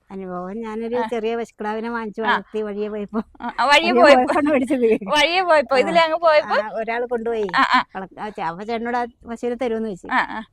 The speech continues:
Speaker 1: ആ, അത് കൊണ്ടൊക്കെ എന്ന് പറഞ്ഞു.
Speaker 2: ആ.
Speaker 1: അയാൾ ഇപ്പോഴും പറയും എൻ്റെ അടുത്ത്,
Speaker 2: ആ, ആ.
Speaker 1: "ഞാൻ എന്നോട് മേടിച്ച പശുവാണ്" <laughs> പറഞ്ഞുകൊണ്ട്. ആ, അങ്ങനെ ഞാൻ വളർത്തി വേറെ ഒരു തൊഴുത്തുണ്ടായി. ഇവിടെ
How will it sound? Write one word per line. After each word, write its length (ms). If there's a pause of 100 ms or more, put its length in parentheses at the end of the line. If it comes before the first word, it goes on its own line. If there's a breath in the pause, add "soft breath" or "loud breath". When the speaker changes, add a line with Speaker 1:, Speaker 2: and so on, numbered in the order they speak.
(100)
Speaker 1:
ആ, 100
അത് 80
കൊണ്ടൊക്കെ 360
എന്ന് 140
പറഞ്ഞു. 220
Speaker 2:
ആ. 60
Speaker 1:
അയാൾ 160
ഇപ്പോഴും 320
പറയും 160
എൻ്റെ 160
അടുത്ത്, 340
Speaker 2:
ആ, 40
ആ. 240
Speaker 1:
"ഞാൻ 120
എന്നോട് 300
മേടിച്ച 280
പശുവാണ്" 680
<laughs> 580
പറഞ്ഞുകൊണ്ട്. 400 (640 loud breath)
ആ, 40
അങ്ങനെ 540
ഞാൻ 180
വളർത്തി 380
വേറെ 320
ഒരു 60
തൊഴുത്തുണ്ടായി. 500
ഇവിടെ 260